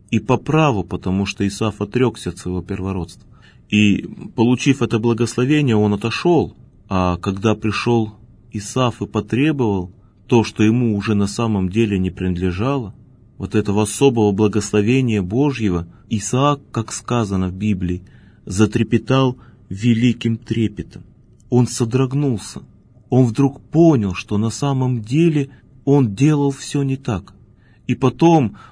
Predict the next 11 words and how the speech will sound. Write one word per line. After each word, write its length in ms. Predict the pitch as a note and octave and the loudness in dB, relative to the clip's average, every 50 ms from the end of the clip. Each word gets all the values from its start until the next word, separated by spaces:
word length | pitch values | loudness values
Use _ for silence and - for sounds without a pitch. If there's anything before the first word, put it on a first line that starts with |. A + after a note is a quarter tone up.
| - - | -14 -10
уже 300 | A#2 G#2+ G#2 B2+ C3 A#2+ | -6 0 2 2 2 2
спустя 420 | - - C3 A#2+ - - C#3+ C3+ | 2 -2 -6 -4 0 2 2 2
некоторое 540 | C3 C3 C3 B2 - B2 - C3 A#2+ A#2+ A#2 | 4 2 0 0 -2 -2 -2 0 2 2 2
время, 340 | A#2 C3 D3+ D3+ C#3+ B2 G2 | 2 2 2 2 2 0 0
придя 360 | - A2+ A2+ G#2+ B2 B2+ A#2+ | 0 0 0 2 2 0 -2
в 60 | - | -2
себя, 520 | - - B2 A2+ B2 C#3+ D3+ D3 C3 A2+ - - - - - - - | -4 -6 -4 -2 0 2 2 2 0 -2 -6 -12 -20 -20 -20 -10 -8
отправляя 800 | - A2+ - - B2 A#2+ A#2+ B2 C3 C#3 C#3 C#3 B2+ A#2+ A2+ A2+ - - - | -6 -6 -4 0 2 2 4 4 4 4 4 4 4 2 0 -4 -8 -16 -18
своего 520 | - - A2 A2 A#2+ B2+ B2+ A#2+ C3 B2+ | -12 -4 0 2 4 4 4 4 2 2
младшего 640 | A#2 A2 A2 B2 C3 B2+ - - - A#2+ A2 G#2+ A2 | 2 2 2 2 2 0 0 -2 -4 -4 -2 -4 -4
сына 580 | - - - - C3+ C#3+ C#3 B2+ G#2 F2+ F#2+ | -6 -6 -4 0 0 2 2 2 0 -2 -4